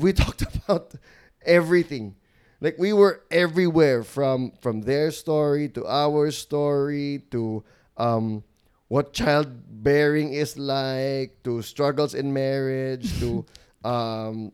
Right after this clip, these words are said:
Speaker 1: the
Speaker 2: Yeah.
Speaker 1: best kinds of guns to use in a firing range, to how to do analytical studies and market research. It was just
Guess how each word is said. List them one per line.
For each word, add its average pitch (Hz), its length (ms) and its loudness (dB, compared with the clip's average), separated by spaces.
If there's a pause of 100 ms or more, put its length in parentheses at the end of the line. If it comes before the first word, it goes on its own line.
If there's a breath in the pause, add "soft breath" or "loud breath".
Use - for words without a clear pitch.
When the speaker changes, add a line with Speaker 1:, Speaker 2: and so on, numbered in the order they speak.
(140)
Speaker 1:
the 123 120 -2
Speaker 2:
Yeah. - 80 -4
Speaker 1:
best 147 240 -4
kinds 139 320 0
of 120 200 -8
guns 131 440 -4
to 127 80 -8
use 131 160 -6
in 139 80 -4
a 131 80 0
firing 131 560 -2
range, 131 480 -2
to 120 120 -2
how 131 120 0
to 143 120 -8
do 143 120 -4
analytical 131 520 -2
studies 123 360 -4
and 123 120 -4
market 123 320 -6
research. 123 400 -8
It 131 80 -4
was 156 120 -2
just - 200 -4